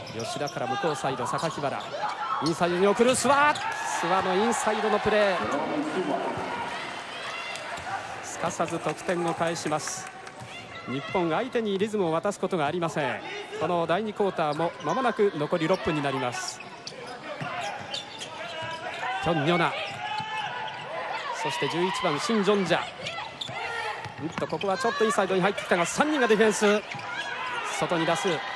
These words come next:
ピョン・ヨナ、これも落ちる、自分でリバウンドに行きます。そして一旦戻すかありません。チェ・ユナが向こうサイド、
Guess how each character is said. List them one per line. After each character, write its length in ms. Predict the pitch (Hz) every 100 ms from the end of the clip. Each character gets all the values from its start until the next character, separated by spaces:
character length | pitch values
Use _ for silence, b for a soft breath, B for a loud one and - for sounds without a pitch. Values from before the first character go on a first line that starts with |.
| -
ピ 80 | 240
ョ 80 |
ン・ 20 | 220
ヨ 80 |
ナ、 160 | 220 208 - - - - - - - - - -
こ 80 | 233
れ 60 |
も 100 | 226
落 100 | 208
ち 60 | 226
る、 100 | 240 226 - - - - - -
自 160 | -
分 160 | 190 196
で 100 | 185
リ 80 | 180
バ 120 | 175
ウ 40 |
ン 20 | 175
ド 80 |
に 100 | 170
行 60 | 156
き 60 | 160
ま 100 | 143
す。 280 | - - - - - - - - - - - - - - - 139
そ 80 |
し 80 | 135
て 80 | 143
一 80 | 151 -
旦 120 | 160
戻 160 | 156 165
す 80 | -
か 100 | 143
あ 60 |
り 60 | 165
ま 80 | 156
せ 200 | 170 131
ん。 60 | 113 - - - - - 906 - 679 698 698 698 679 698 - - 339 370 - 622 784 - - - - - - -
チ 80 |
ェ・ 260 | 147 151 147
ユ 60 | 156
ナ 140 | 156
が 80 | 139
向 120 | 139
こ 140 | 190 185
う 40 |
サ 160 | 185 175
イ 80 |
ド、 120 | 143